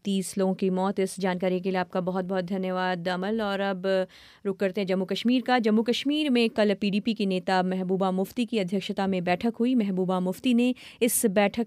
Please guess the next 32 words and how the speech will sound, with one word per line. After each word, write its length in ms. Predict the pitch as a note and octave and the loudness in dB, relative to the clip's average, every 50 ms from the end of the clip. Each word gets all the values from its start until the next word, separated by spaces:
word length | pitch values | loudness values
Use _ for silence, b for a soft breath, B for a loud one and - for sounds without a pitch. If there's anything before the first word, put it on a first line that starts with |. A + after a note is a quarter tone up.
| - G#3+ | -2 -2
में 140 | G#3 G3+ | -2 0
पार्टी 360 | G3 - G3 F#3+ F3+ A3 A3 G#3 | 0 0 0 0 2 0 0 0
कार्यकर्ताओं 720 | - F#3+ F3+ F3 F3+ F3 F#3+ F#3 F3+ F3 G#3 G#3+ A3+ A#3 | 2 2 2 2 2 2 2 0 0 0 2 4 4 4
से 180 | A3+ A#3 A3+ G3 | 2 0 -2 -4
कहा 300 | - F#3+ F#3 G3 G3 G3 | -4 -4 -4 -2 -2 -2
कि 200 | G3 - F#3 F3 | -2 -4 -4 -2
वे 180 | F3+ F#3 F3+ | 0 0 0
अपने 240 | F3+ F3 - F3+ F3+ | 0 0 -2 -4 -4
पिता 320 | F3 - F3+ F3 F#3+ F#3 | -2 -4 -2 0 0 -2
की 180 | F#3 - G3 F#3 | 0 -2 -2 -2
विरासत 420 | F3 F3+ F3+ E3+ F3+ F3 G3 F#3 | -2 -2 -2 -2 -2 -4 -6 -8
से 160 | - - F#3+ F#3 | -4 -4 -6 -6
कोई 360 | - - - G3+ G#3+ G#3+ G3+ | -4 -2 0 2 2 2 2
समझौता 580 | - - F#3 F3+ F3 - G3 F#3 - F3 F3 | 0 -2 -4 -4 -4 -4 -4 -2 -2 -2 -4
नहीं 280 | F3 F3 F3+ F3 F#3+ F#3 | -2 -2 -2 -2 -2 -2
करेंगी। 380 | - F#3 F3 F3 F3 E3+ F3 B B B B B B B B - | 0 0 0 0 -2 -4 -4 B B B B B B B B -2
साथ 220 | - B3+ B3 B3 | 2 2 4 4
ही 60 | B3+ B3+ | 6 6
उन्होंने 240 | A#3+ B3 A#3+ A#3+ | 6 6 6 4
कार्यकर्ताओं 600 | A#3 - G#3 G3+ G#3 G3+ G#3+ G#3 G#3 - B3+ B3+ | 4 4 4 4 4 4 2 2 2 4 2 2
से 140 | C4 - A#3+ | 4 2 0
कहा 240 | - - F#3 G#3 G3+ | -2 -2 -2 -2 -2
कि 140 | G3 - G3 | -2 -2 -2
वे 100 | G3 F#3+ | 0 2
लोगों 220 | F#3 F#3 F#3 G3 | 2 2 2 2
के 120 | F#3+ - F#3 | 0 -2 -2
बीच 260 | E3+ G3 G#3+ A3 F3 | 0 2 2 2 2
जाकर 380 | - G3+ F#3 F#3 - G3+ G3 | 2 2 2 2 2 0 0
पार्टी 340 | F#3+ - F#3 F3+ F3+ - G3 | 2 0 0 0 0 -2 -4
को 140 | F#3 - F#3 | -2 -2 -2
मजबूत 400 | F3+ F3 F3 F3 F3 F3+ F#3+ E3+ | 0 0 -2 -2 0 0 0 0
बनाएं। 280 | F3+ F3 F3 - - | 0 -2 -4 -4 -6